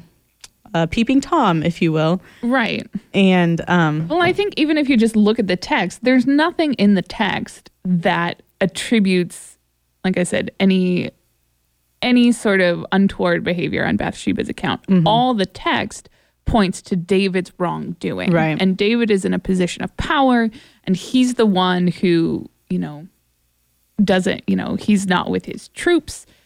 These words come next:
Speaker 2: He's at home. He's, you know, then he sleeps with another man's wife.
Speaker 1: Mm-hmm.
Speaker 2: He, you know, then arranges to have that man killed.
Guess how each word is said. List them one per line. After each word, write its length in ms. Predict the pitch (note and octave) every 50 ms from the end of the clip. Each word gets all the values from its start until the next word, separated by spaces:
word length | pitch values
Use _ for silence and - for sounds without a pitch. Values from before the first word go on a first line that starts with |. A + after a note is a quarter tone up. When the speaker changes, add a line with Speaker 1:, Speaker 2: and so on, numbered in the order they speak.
| _ _ _ -
Speaker 2:
He's 260 | F#3 D#3+ D#3 E3 F3
at 180 | E3 - - -
home. 680 | - - - D4 D4 D4 C#4 C4+ C4 C4 B3+ B3+ B3+ - - _ _ _ _ _ _ _ _
He's, 480 | F#3+ E3+ E3 D#3+ D#3 D#3+ F3 - - _ _ -
you 100 | F#3 F3+
know, 160 | - - - _ -
then 420 | G3 F3+ G3 F#3 F3 E3 E3 D#3+
he 320 | F3+ - - - - - - _
sleeps 540 | - - - _ _ G#3+ G#3 G3 - - -
with 140 | F#3+ F3 -
another 300 | F3 F3+ F3 - E3 E3
man's 320 | E3+ D#3 - - G3+ - G3+
wife. 480 | F#3 G#3+ B3 C4 C#4 C4 C4 B3+ -
Speaker 1:
Mm-hmm. 480 | - F#3+ F#3 F3+ E3+ E3 D#3 D#3 D#3 D3+ - _ _ _ _ _ _ _ _
Speaker 2:
He, 180 | F3 F#3 D#3+ - _ _ _ _ _ -
you 120 | G3+ F3+
know, 120 | D#3+ D3+
then 380 | F3+ F3+ F3 F#3+ F3 F3 F3 E3+ -
arranges 440 | F3+ F3 F#3 F3 F3 F3+ F3+ F3+ -
to 60 | F#3
have 200 | E3 - E3+ E3 F3
that 180 | D#3+ D#3+ -
man 240 | - F3+ - - -
killed. 520 | - - - F4 F4+ D4 C#4 C4+ B3 G3+